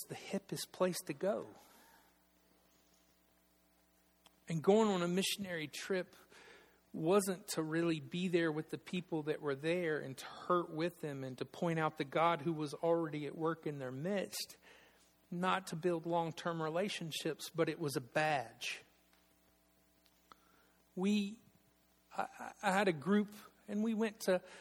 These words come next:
we went to India on spring break and worked at Mother Teresa's House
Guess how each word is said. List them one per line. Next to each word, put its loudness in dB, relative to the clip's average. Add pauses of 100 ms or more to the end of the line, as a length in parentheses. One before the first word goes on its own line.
(360)
we 0
went 6
to -2
India 6
on 4
spring -2
break -2
and -4
worked -2
at 0
Mother -2 (120)
Teresa's -6
House -2